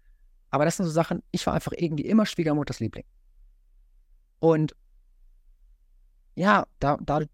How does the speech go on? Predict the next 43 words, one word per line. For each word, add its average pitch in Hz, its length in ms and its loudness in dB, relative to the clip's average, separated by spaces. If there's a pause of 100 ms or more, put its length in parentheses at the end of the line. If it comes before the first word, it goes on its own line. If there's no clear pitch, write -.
(120)
durch 208 200 2
meine 151 140 2
Unsicherheit, 120 360 -4
dadurch, 151 160 -2
dass - 100 -12
ich 143 160 -8
halt 147 260 -2 (300)
Sachen 123 360 -4
runterschlucke, 196 680 0
wenn 165 100 0
ich - 120 -6
mal 147 140 -2
was, - 260 -6 (340)
wenn 139 100 -4
mir 135 100 0
was 127 120 -4
nicht 156 160 -4
gefällt. 135 440 -2 (840)
Das - 100 -10
heißt - 160 -4
also, 139 140 0
eine 147 160 0
Sache, 143 200 -2
die 139 140 -2
mich, 147 160 -2 (120)
mich 143 280 -8 (100)
früher 156 280 -4
total 190 340 -2
gestört - 380 -4
hat, 151 180 -2
kann 147 180 -6
ich - 180 -8 (160)
heute 185 300 2
sehen 139 360 -2 (160)
und - 80 -18
sagen, - 200 -6
"Ey, 143 100 -2
das 135 120 -6
ist 139 100 -8
sogar 120 140 0
eine 107 120 -2
Stärke, - 680 -4 (840)
punktuell." 123 420 -4